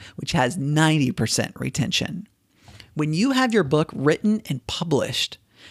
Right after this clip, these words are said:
the possibilities for additional impact are endless. Put yourself in your reader's shoes, feel their pains, and then start solving them.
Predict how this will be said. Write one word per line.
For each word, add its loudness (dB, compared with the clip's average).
the 0
possibilities 0
for -2
additional 2
impact -2
are -6
endless. -2
Put 0
yourself 2
in 2
your 2
reader's 2
shoes, -4
feel 2
their 4
pains, 0
and -12
then 2
start 0
solving -2
them. -12